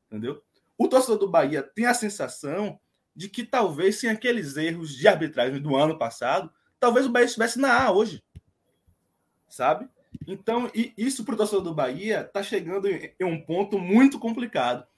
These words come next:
Foi aliviado hoje porque o Bahia venceu o jogo, né? Mas, eh, o lance do pênalti de André é, é muito claro, incomoda o var não ter chamado. E aí,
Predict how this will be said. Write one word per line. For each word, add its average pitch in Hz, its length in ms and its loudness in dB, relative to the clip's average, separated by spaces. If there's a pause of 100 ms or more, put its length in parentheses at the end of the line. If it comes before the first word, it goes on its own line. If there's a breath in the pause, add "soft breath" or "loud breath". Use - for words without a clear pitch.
(140)
Foi 269 160 2
aliviado 226 580 0
hoje 180 300 -2
porque 277 240 -8
o 285 80 0
Bahia 208 420 0 (540)
venceu 240 340 -4
o 240 40 -4
jogo, 151 320 -6 (960)
né? 101 220 -16 (280)
Mas, 330 180 -8
eh, - 220 -14 (280)
o 247 180 -4
lance 302 240 -2
do 220 120 -2
pênalti 233 580 -4
de 180 180 -2
André 170 460 0
é, 180 220 -4
é 185 100 2
muito 220 340 -2
claro, 147 600 0
incomoda 175 920 2
o 143 120 -4
var 135 240 4
não 220 180 4
ter 170 120 -2
chamado. 131 440 -4 (340)
E 190 120 4
aí, 202 360 4